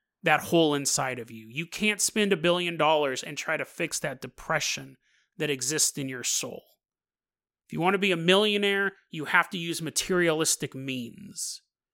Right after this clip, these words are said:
And by looking at things like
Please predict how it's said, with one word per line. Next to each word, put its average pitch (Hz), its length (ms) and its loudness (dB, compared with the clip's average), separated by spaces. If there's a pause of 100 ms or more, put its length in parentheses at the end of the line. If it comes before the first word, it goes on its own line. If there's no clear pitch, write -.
(560)
And 190 180 4
by 175 360 4 (460)
looking 202 400 2
at 185 320 2
things 147 400 -2
like 147 400 -2